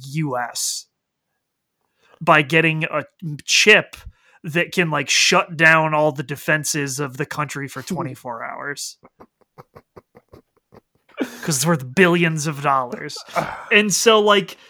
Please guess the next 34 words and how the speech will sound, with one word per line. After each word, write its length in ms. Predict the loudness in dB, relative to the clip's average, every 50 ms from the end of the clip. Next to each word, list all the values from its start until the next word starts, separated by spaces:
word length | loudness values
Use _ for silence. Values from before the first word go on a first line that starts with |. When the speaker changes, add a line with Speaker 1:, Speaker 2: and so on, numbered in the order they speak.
| _ _ -14
Speaker 1:
that's 420 | -12 0 6 6 6 6 6 2 0
kind 300 | 2 6 6 6 8 6
of 120 | 4 4
one 160 | 4 2 2
of 60 | 2
the 80 | 0 -2
things 240 | -2 -2 -2 -2 0
that 100 | 2 2
I 120 | 4 2
really 260 | 2 0 0 0 0
like 240 | 2 2 2 2 0
about 220 | 0 -2 -2 -4 -4
this 160 | -6 -6 -6
movie 240 | -6 -4 -2 -2 -2
is, 100 | 0 0
like, 160 | -2 0 0
in 80 | 0
the 80 | 0 0
beginning, 800 | -2 -2 -4 -2 0 0 0 2 0 0 -2 -4 -6 -6 -6 0
they 120 | 2 2 4
get 180 | 4 2 0
fucked 420 | 0 -2 4 6 6 6 4 2 2
up, 320 | 4 4 2 2 -6 _ _ _ _ _ _ _ _ _ _ _ _ _ 0
like, 280 | 0 0 0 0 -4 0
pretty 240 | 4 4 6 6
bad. 480 | 6 6 6 6 6 6 2 -2 -6 -12 _ _ -20 -20 -20 -20 _ _ _ _ _ _ _ _ -18 -16 -16 -18 -20 _ _ _ _ _ _ _ _ _ _ _ _ _ _ -20 _ _ -20 -18 -16 -12 -8 -4
Speaker 2:
Oh 220 | 0 0 0 0
my 140 | -2 -6 -6
God. 320 | -2 2 2 2 2 2
There 100 | 0 -2
was 160 | -2 -2 -4
this 200 | -6 -8 -10 -8
one, 380 | -6 -2 0 0 0 0 -4 -6
like, 200 | -6 -6 -6 -6